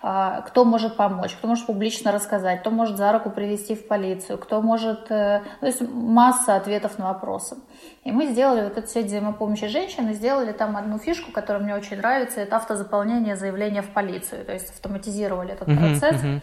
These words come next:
Speaker 2: мгм, мгм.
Speaker 1: Вот. А в этом году, а, из-за того, что мы сейчас все на режиме изоляции, сейчас мы занимаемся тем, что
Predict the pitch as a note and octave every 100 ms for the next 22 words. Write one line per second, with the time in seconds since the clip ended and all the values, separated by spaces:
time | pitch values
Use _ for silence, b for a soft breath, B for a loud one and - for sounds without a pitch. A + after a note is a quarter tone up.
0 | - A#2+ C#3 D3 A#2+ A#2+ C3+ - _ _
1 | - - A3+ B3+ B3 B3 - - A3+ A3+
2 | A3 A3 G#3+ B3 D#4+ D4+ B3 A3 A#3+ C#4+
3 | D4 C#4+ C4+ - G#3+ G#3 G3 G3+ G3+ G#3
4 | - G3+ G3 - - - A3 G3 G3+ G#3
5 | G#3 G3+ F#3+ F#3+ G3+ D4+ D#4+ - G#3 G3
6 | F#3+ G3 F#3+ F#3+ - B3+ C4 G#3 A3 A3
7 | G3 F#3+ G#3+ A3+ F#3+ F#3 G#3 A3 A3+ -
8 | - G3+ G3 F#3+